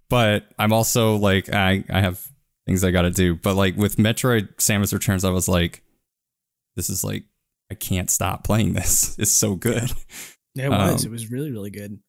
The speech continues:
Speaker 2: And you know what's funny is, um, lots of people didn't even think it was that good when it released. And that was the frustrating thing for me was, like,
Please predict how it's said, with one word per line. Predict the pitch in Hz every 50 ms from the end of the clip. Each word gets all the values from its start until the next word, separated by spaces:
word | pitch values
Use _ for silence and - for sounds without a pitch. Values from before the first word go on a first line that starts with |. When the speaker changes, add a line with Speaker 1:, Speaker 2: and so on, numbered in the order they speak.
| _ _ _ _ _ _ _
Speaker 2:
And | - 143 147
you | 151
know | 160
what's | 165 147 -
funny | - 180 170 147
is, | 123 117 - - - -
um, | 139 131 123 120 117 110 110 107 107 101 _ _ _ _ _ _ _ _ _ _ _ -
lots | 127 131 139 165 - -
of | -
people | - - 123 113 - - 107 107 104 - _ _ _ _ _ _ _ _ _
didn't | - 131 127 127
even | 131 123 123
think | 113 - 131 -
it | 123 117
was | 120 -
that | - 127 123 117 -
good | - 123 117
when | 117 123
it | 120 104 -
released. | 123 135 127 120 127 143 160 - -
And | - 123 117 98 _ _ _ _ -
that | - 294
was | 247 -
the | -
frustrating | - - 214 180 - - 208 185 165 160 156
thing | 151 165 156 143
for | -
me | 139 135 151 147
was, | 131 127 117 -
like, | 120 117 117 113 -